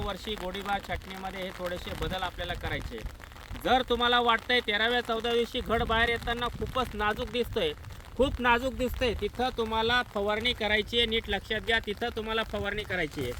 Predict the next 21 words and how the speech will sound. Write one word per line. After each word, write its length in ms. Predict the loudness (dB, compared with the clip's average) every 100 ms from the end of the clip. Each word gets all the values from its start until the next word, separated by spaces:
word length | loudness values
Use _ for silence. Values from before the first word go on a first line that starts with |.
| -8 -12 -12 -10 0
प्लॅटिनम 500 | 2 2 4 4 2 -8 -10 -12 -4
पाचशे 320 | -2 0 0
मिली, 240 | 0 2 0
बारा 320 | 0 2 2
एकसष्ट 460 | 2 0 -4 -2 -4 -2
पाचशे 320 | -4 0 -2
ग्रॅम 280 | 0 -2 -2 -10 -12 -12 -12 -12 -12 -12 -14 -14 -12 -2
जे 60 |
आपण 300 | 0 0 -2 -4
खत 220 | -4 -4 -4
जमिनीच्या 380 | -4 -4 -4 -4
माध्यमातून 560 | -4 -6 -8 -8 -8
देतो 180 | -8 -8 -10
ते 60 | -6
बारा 260 | -2 -2
एकसष्ट 400 | -2 -6 -10 -8 -8
पाचशे 320 | -6 -6 -6
ग्रॅम, 240 | -6 -4 -2
बोरॉन 300 | -2 -2 -4
शंभर 300 | -6 -8 -8
ग्रॅम. 220 | -4 -4